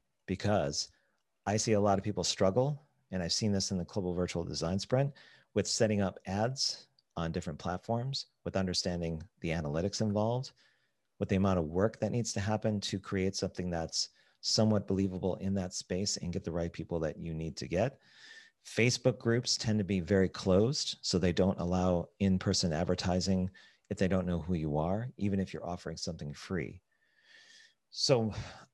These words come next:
I'm working on an article that's going to explain how to do that, given my background in user research. And I think there's validity in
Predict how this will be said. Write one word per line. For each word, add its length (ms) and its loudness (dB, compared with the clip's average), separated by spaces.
I'm 360 2
working 320 0
on 120 2
an 100 6
article 320 6
that's 180 2
going 200 2
to 40 2
explain 360 0
how 140 0
to 80 -4
do 180 -4
that, 180 -6
given 220 -4
my 240 -4
background 420 -2
in 100 -4
user 240 -6
research. 560 -8
And 100 -2
I 120 0
think 160 0
there's 180 2
validity 600 2
in 340 -6